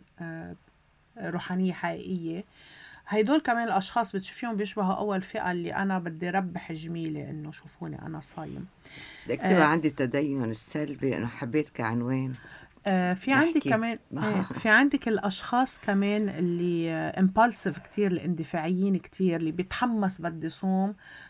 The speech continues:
Speaker 1: بعدين بعد كام يوم بتلاقيه خلص مش قادر. ونفس الشيء إذا عم يعمل دايت، نفس الشيء شو ما عمل.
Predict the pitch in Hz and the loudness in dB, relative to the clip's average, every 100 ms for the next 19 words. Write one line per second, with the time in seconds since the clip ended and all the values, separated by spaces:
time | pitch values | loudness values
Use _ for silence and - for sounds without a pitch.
0 | _ 180 180 214 208 185 190 - 190 196 | _ 0 2 2 4 2 2 0 2 2
1 | 190 190 180 185 190 160 - 180 165 - | 0 -4 -6 -4 -4 -4 -4 -8 -8 -8
2 | 160 156 127 - - 202 214 - 196 220 | -8 -6 -8 -12 -6 -2 -2 -2 -4 -2
3 | 185 160 151 165 156 156 175 175 170 180 | -2 -2 -2 -2 -2 -4 -4 -6 -8 -6
4 | 190 185 190 170 151 143 156 131 | -6 -4 -6 -4 -6 -6 -6 -8